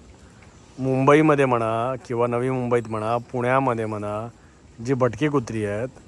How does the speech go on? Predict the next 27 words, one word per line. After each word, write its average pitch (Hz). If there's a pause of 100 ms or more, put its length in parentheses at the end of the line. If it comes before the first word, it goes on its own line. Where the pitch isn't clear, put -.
(560)
तर 135
त्याच्यावरती 143
सगळ्यांचं 147
प्रेम 139
आहे, 107
त्यांना 113
सगळे 123
खायला 113
वगैरे 131
घालतात. 101 (440)
But 127
at 135
the 147
same 135 (100)
time 147
बीएमसी 127
येते, 107 (440)
ओके, 113
आणि 127
मेक 131
शुअर 160
करते 151
की 170
बाबा 175
त्यांची 170
पुढची 156
पिढी 165